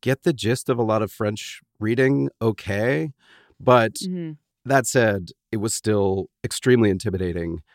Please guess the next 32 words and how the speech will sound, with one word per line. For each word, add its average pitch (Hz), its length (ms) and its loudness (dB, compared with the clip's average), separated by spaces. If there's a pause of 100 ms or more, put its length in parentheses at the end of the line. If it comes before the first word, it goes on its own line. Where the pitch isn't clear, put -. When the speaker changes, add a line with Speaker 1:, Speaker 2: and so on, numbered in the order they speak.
Speaker 1:
In 113 80 -6
fact, 120 200 2
in 113 120 0
this 120 140 2
story, 101 400 2
there 95 220 -2
were 92 240 -2
primary 98 380 -2
sources 95 440 -6
in 90 380 -6 (180)
Turkish, - 640 -4 (140)
in 87 480 -8 (280)
Ukrainian, 117 640 0
in 90 160 -10
Polish, 101 680 -2 (320)
in 90 420 -6
Hebrew, 92 720 -2 (380)
all 123 140 8
of 107 80 2
which - 160 -2
were 110 100 0
much 107 260 -2
worse 90 220 -4
for 92 100 -8
me 85 200 -6
than, 90 340 -8 (100)
than 87 160 -6
the 92 60 -10
French. 85 500 -12 (320)
Um, 90 640 0
Speaker 2:
<laughs> - 80 -20
Speaker 1:
so 107 580 2